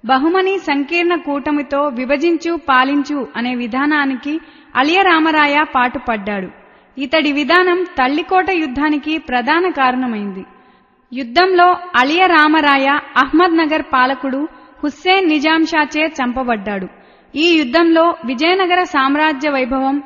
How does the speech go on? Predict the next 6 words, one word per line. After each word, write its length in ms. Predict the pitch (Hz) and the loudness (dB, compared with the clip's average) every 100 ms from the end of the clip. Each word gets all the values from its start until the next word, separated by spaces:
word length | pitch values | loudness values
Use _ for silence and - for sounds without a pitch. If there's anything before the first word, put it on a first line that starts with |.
| - | -6
అంతరించిపోయింది. 1000 | 240 240 277 262 233 214 208 202 190 190 - _ _ _ - | -4 -2 0 -2 -2 -6 -8 -6 -8 -10 -18 _ _ _ -10
యుద్ధ 240 | 262 240 330 | -8 -4 -4
సమయానికి 760 | 370 370 359 339 339 285 330 330 | -2 0 2 4 2 0 -2 -2
విజయనగర 600 | 262 247 320 339 330 330 | -2 -2 0 2 2 0
పాలకుడైన 720 | 330 254 277 302 285 285 285 | 2 2 2 -2 -2 0 -2
సదాశివరాయ 960 | 269 233 262 320 330 302 277 269 277 | -4 0 2 2 0 0 0 0 0